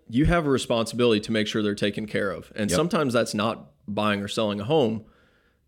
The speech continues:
Speaker 1: right now,
Speaker 2: Mm.
Speaker 1: but it's still developing a relationship so that you can help their friends or family or them three, four, five, ten years down the line.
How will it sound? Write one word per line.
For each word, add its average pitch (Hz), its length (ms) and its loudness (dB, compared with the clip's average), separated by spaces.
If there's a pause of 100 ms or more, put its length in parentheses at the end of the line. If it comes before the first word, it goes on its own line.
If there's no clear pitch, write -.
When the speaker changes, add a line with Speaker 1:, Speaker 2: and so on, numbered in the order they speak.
Speaker 1:
right 104 260 2
now, 110 460 0
Speaker 2:
Mm. 87 360 0
Speaker 1:
but 120 220 4
it's 110 120 0
still 147 220 4
developing 120 460 2
a 110 40 0
relationship 107 760 2
so - 120 -2
that 101 100 0
you 107 160 0
can 104 140 -6
help 107 200 -2
their 101 140 -2
friends 113 320 -2
or 101 80 -2
family 139 420 2
or 117 220 2
them 110 440 0 (800)
three, 127 220 2
four, 117 260 2
five, 107 320 0
ten 110 220 -4
years 104 180 -4
down 98 200 -4
the 98 60 -8
line. 98 380 -6